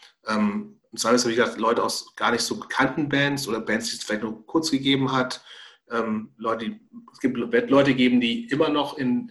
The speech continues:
den gleichen Bands wie vor fünfunddreißig Jahren spielen. Es wird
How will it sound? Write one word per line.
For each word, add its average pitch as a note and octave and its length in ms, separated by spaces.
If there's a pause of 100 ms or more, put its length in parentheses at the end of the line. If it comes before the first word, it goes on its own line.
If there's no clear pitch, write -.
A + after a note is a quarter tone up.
den B2 120
gleichen C3 340
Bands B2 260
wie B2 80
vor A#2 440 (160)
fünfunddreißig B2 680
Jahren D3+ 520 (120)
spielen. C#3+ 440
Es - 160
wird B2 120